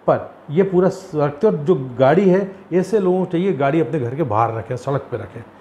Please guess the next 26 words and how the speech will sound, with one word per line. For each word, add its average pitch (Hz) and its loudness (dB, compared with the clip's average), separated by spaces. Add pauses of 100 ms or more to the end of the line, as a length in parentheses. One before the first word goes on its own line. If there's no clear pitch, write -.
(220)
गाड़ी 143 4
अंदर 135 0
नहीं 127 0
रख 110 -6
सकते - -14
ये 107 -10
लोग। 104 -10 (480)
और - 2
सीढ़ियाँ 190 2
बने, 185 2
बाहर 123 2
बने, 104 -6 (280)
ताकि 170 -2 (140)
आपका 180 2
जो 190 0
पूरा 175 0
घर 131 -2
है 160 -2
ये 170 -2 (480)
एक, 135 -6 (200)
ये 139 -2
ऐसा 120 -4
रहे, 113 -4 (560)
समतल 139 2
रहे, 98 -6 (500)
तो - -6